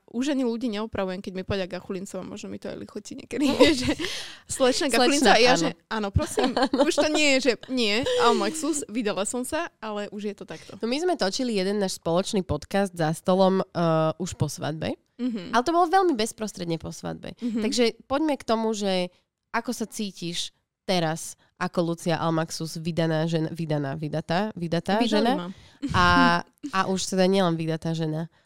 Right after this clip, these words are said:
Speaker 2: ale aj matka.
Speaker 1: Aj matka. Teraz som
Speaker 2: Mhm.
Speaker 1: normálne, že jak som, jak som mi nechala chvíľu na uvažovanie, tak som zaspávala trochu.
Speaker 2: <laughs>
Speaker 1: Ale toto je inak vec,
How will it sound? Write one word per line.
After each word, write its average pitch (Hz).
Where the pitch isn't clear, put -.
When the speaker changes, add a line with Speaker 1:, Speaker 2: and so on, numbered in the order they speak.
Speaker 2:
ale 165
aj 160
matka. -
Speaker 1:
Aj 214
matka. 202
Teraz 233
som 262
Speaker 2:
Mhm. 240
Speaker 1:
normálne, 220
že 214
jak 226
som, -
jak 254
som -
mi 254
nechala 254
chvíľu 254
na 247
uvažovanie, 220
tak 226
som 220
zaspávala 190
trochu. 233
Speaker 2:
<laughs> -
Speaker 1:
Ale 233
toto 262
je 370
inak 226
vec, 175